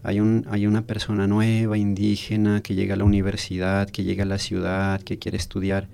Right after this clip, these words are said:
pero que está solo. Entonces, encontrarnos con ella, hacerle ese llamado y esa primera conexión la recuerdo mucho, no con todo el grupo, sino más individual. Entonces, eso, eso ha sido muy significativo,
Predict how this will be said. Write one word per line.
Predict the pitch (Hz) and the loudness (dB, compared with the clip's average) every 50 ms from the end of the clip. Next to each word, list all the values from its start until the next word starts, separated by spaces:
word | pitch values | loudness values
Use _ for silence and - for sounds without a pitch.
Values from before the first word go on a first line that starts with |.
| - - | -8 -4
pero | - 110 104 98 | -2 0 0 0
que | - - | -2 -6
está | 95 - - 98 - | -8 -6 -4 -2 0
solo. | - 131 123 113 95 87 - - - - - - - - - - - - - - - | 2 2 2 2 2 0 -4 -8 -12 -18 -20 -20 -20 -20 -20 -20 -20 -20 -20 -6 0
Entonces, | - 107 104 - 113 107 98 117 117 - - - | 0 2 2 2 0 0 2 0 -2 -2 -4 -4
encontrarnos | - 110 98 101 - 98 92 92 - - 101 107 107 113 110 110 113 113 113 110 - | -2 -2 -2 0 0 -2 -2 -2 -2 0 0 2 2 2 2 2 2 2 2 0 -2
con | - - 107 107 104 | -4 -2 0 0 2
ella, | 101 98 92 92 92 98 - - - - - - - - - - - - - - - - - - | 2 2 0 0 -2 -4 -6 -6 -8 -12 -14 -16 -16 -16 -18 -18 -20 -20 -20 -20 -20 -14 -8 -6
hacerle | 95 98 - 110 104 104 | -4 -2 -2 -2 0 0
ese | 107 107 107 | 0 2 2
llamado | 104 104 104 104 101 101 101 | 2 2 4 2 2 2 0
y | 98 | 0
esa | 104 - 123 117 | 0 0 0 0
primera | - 117 117 113 110 110 110 - | 2 2 4 4 4 2 0 -2
conexión | - 113 110 110 110 - - - - 104 101 98 101 98 - - - - - - - - - - | -2 0 0 0 0 -2 -4 -2 0 0 2 2 0 0 -4 -8 -16 -20 -20 -20 -20 -20 -16 -4
la | - 117 107 107 | 0 0 2 2
recuerdo | 101 98 - - 110 95 95 107 | 2 0 0 0 -2 0 2 2
mucho, | 110 107 98 - - - - - - | 2 2 0 -2 -4 -10 -14 -14 -12
no | - - 101 104 107 117 127 135 139 135 | -4 0 2 4 6 6 6 6 4 2
con | - 117 107 101 - - - - - - | 0 0 0 0 -2 -6 -14 -20 -8 0
todo | - 110 113 120 123 | 4 6 6 6 6
el | 120 120 | 4 2
grupo, | 117 117 113 107 - 110 110 | 2 2 2 0 -2 -4 -2
sino | - 107 95 92 92 98 - | -2 0 0 2 2 0 0
más | 98 101 104 104 - - | 0 0 0 0 0 -2
individual. | 110 104 107 101 98 101 101 107 110 104 107 - - - - - - - - - - - - - - | -2 0 0 0 0 2 2 2 0 0 -2 -6 -12 -18 -20 -18 -18 -18 -18 -18 -20 -20 -20 -6 -4
Entonces, | 107 101 - 104 101 - 113 107 - - - | -4 0 0 0 0 0 -2 -2 -4 -4 -6
eso, | 113 101 98 101 - - 113 110 107 107 - - - - - - - - - | -4 -4 -2 0 0 0 2 2 0 0 -2 -6 -14 -20 -20 -20 -20 -18 -2
eso | - 113 113 - 127 | 0 2 2 4 2
ha | |
sido | 107 107 104 104 | 2 2 2 2
muy | 101 101 98 | 2 2 0
significativo, | - - 107 104 104 98 - - - - 90 - - 127 113 95 95 | 2 2 4 4 4 2 -2 -6 -8 -8 -6 -2 -2 -2 -2 -2 -8